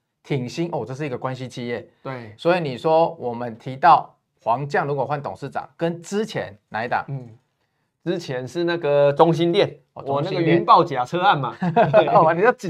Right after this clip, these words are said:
Speaker 1: 记这个，不记中兴电是重电四雄了哦。
Speaker 2: 对。
Speaker 1: 对，好，所以呢，你会想说，我是不是被公司骗了？
Speaker 2: 嗯。
Speaker 1: 对，好，这一题我觉得问题非常好，很多人都说，是不是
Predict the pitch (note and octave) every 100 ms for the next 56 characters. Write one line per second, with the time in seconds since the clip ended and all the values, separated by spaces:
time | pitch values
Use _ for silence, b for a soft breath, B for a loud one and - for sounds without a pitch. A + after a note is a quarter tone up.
0 | D3 C4+ A3+ B3+ G#3+ D#3+ E3+ B3 A3+ A#3
1 | A#3 A3+ A3+ G#3 A3+ G#3 G#3+ F#3 G3 E3+
2 | C3 A#2 A#2 A2+ C3 C#3 C#3 A#2+ D3+ B2+
3 | - _ C#3 D#3+ F3 A#3+ C4 G3+ G3+ _
4 | _ - D#3+ G#3+ D#3+ G3 G3+ - C#3 A#3+
5 | - F#3+ F#3+ F#3+ - - E3+ D3+ C#3+ C#3
6 | C#3+ - D#3+ G2 G#2 _ _ E3 E3+ C#3+
7 | B2 A#2 A2+ - C3 G2+ - A2+ C3+ -
8 | _ _ F#3 G#3 G#3+ - G#2+ A#2 A#2 D3+
9 | D3 F#3 D3+ A#2 A2+ C#3 C3+ A#2 G2 -
10 | C#3+ D#3 A#3 G#3 A3 G#3+ G3+ - - A3
11 | G3+ A#3+ -